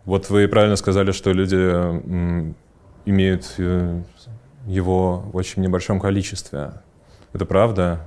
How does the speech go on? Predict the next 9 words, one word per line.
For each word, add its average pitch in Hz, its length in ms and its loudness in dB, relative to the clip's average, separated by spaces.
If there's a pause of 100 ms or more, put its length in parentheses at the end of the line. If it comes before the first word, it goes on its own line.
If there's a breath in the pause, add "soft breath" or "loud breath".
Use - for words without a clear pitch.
поэтому 85 760 -2
у 92 60 -6
меня 87 200 -2
пока 87 180 -4
есть 82 200 -6
время 82 300 -2
местами 80 480 -4
искать 80 260 -4
самому, 90 500 -4